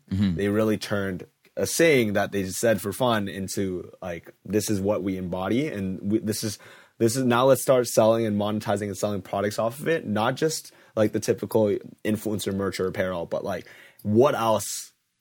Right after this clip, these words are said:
Speaker 2: is part of this, like, full send, like, partying lifestyle? Oh, alcoholic
Speaker 1: Yeah.
Speaker 2: drinks, right? Like,
Speaker 1: Right.
Speaker 2: gym supplements, and maybe now that's N F Ts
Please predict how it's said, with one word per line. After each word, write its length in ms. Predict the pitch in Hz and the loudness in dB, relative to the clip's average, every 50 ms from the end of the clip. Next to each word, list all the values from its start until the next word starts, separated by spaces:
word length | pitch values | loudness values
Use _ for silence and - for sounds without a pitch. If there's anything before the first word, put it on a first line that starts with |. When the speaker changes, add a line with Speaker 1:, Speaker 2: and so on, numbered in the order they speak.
| _ _ _ _ _ - | _ _ _ _ _ -8
Speaker 2:
is 320 | 107 107 101 95 92 92 | -6 -6 -4 -4 -6 -8
part 260 | - - - 101 98 | -8 -4 -2 -2 -2
of 100 | 98 90 | 0 -2
this, 200 | 92 95 90 - | -2 -2 -4 -4
like, 240 | - 92 87 90 - - | -4 -6 -6 -8 -12 -14
full 320 | - - 110 104 98 92 | -6 -2 0 0 0 -2
send, 480 | - - - 101 95 92 90 90 87 87 | -4 -4 -4 -4 -4 -4 -6 -8 -10 -12
like, 240 | 92 87 87 87 | -12 -12 -14 -14
partying 440 | - - - 104 101 101 95 92 92 | -14 -10 -6 -6 -4 -4 -6 -6 -8
lifestyle? 600 | 98 92 92 87 - - - - 73 57 - - - - - _ _ | -8 -8 -8 -8 -10 -12 -10 -10 -10 -10 -12 -14 -16 -20 -20 _ _
Oh, 280 | - 117 110 101 95 92 - - | 4 6 6 6 4 0 0 0
alcoholic 560 | 98 101 104 - - 95 101 101 101 98 90 | 2 2 2 0 -2 2 4 4 4 4 2
Speaker 1:
Yeah. 100 | 87 87 | 2 2
Speaker 2:
drinks, 360 | 107 107 98 87 82 - - | 2 0 -2 -4 -8 -10 -10
right? 360 | 90 90 95 98 104 104 - - | -8 -6 -4 -2 -2 -4 -4 -4
Like, 380 | 98 95 90 90 92 90 - | -4 -2 -2 -2 -4 -4 -6
Speaker 1:
Right. 180 | 85 85 82 78 | -6 -4 0 4
Speaker 2:
gym 200 | 127 123 120 120 | 4 4 4 4
supplements, 800 | 113 - 104 92 - - 101 95 92 90 82 80 82 - - - | 2 0 0 0 -2 -4 -4 -4 -4 -4 -6 -8 -10 -10 -10 -8
and 220 | 90 95 92 90 - - - _ - | -8 -6 -8 -8 -10 -14 -20 _ -8
maybe 360 | - 104 110 113 113 117 123 | -2 0 2 4 4 4 4
now 180 | 113 110 110 | 4 4 4
that's 220 | 113 110 107 107 - | 2 2 0 0 -2
N 180 | - 101 101 | -2 -2 0
F 80 | 101 98 | -2 -2
Ts 520 | - - 107 101 110 135 175 190 - - | -2 -2 0 0 0 0 -2 -4 -8 -8